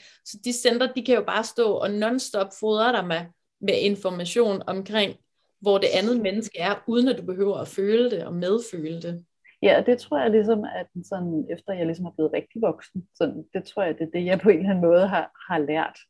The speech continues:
Speaker 2: altså har lært mig selv, efter at have været ude af samfundet i syv år, så er det sådan lidt,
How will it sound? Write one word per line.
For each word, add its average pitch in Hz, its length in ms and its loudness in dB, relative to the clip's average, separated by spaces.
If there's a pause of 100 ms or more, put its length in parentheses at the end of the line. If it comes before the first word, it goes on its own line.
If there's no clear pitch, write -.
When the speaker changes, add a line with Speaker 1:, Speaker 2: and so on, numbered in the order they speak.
(140)
Speaker 2:
altså 160 200 0
har 151 240 -2
lært 151 320 -2
mig 175 80 -12
selv, 160 260 -2 (680)
efter 170 220 -4
at 175 60 -2
have 170 100 -4
været 156 360 0 (200)
ude 180 300 -2
af - 80 -8
samfundet 160 580 -8
i - 40 -16
syv 160 240 -6
år, 156 260 4
så - 120 -10
er 185 80 -4
det 202 100 -6
sådan 196 220 -6
lidt, 202 160 -2